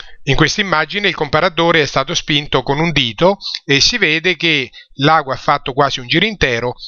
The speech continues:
è arrivato fino a settantacinque centesimi di millimetro. Infatti ogni tacchetta corrisponde a un centesimo di millimetro, essendo il giro, eh, cioè il millimetro di allungamento, diviso in cento parti.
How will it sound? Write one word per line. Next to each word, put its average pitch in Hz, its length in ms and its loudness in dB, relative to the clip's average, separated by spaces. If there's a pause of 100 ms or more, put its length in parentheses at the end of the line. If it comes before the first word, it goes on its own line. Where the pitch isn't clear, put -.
(140)
è 127 100 0
arrivato 151 540 0
fino 143 380 0
a 127 140 2
settantacinque 135 960 0
centesimi 117 680 -2
di 117 140 -4
millimetro. 117 680 -4 (1120)
Infatti 151 680 0
ogni 147 260 -2
tacchetta 139 520 -2
corrisponde 131 540 -2
a - 20 0
un 131 80 -2
centesimo 139 560 -2
di 120 100 -4
millimetro, 127 540 -2
essendo 127 400 0
il 143 100 -2
giro, 156 460 2 (340)
eh, 120 400 4
cioè 135 160 0
il 117 140 -6
millimetro 123 580 -2
di 120 80 2
allungamento, 165 560 0
diviso 131 420 -2
in 131 120 -4
cento 123 320 -2
parti. 104 500 -2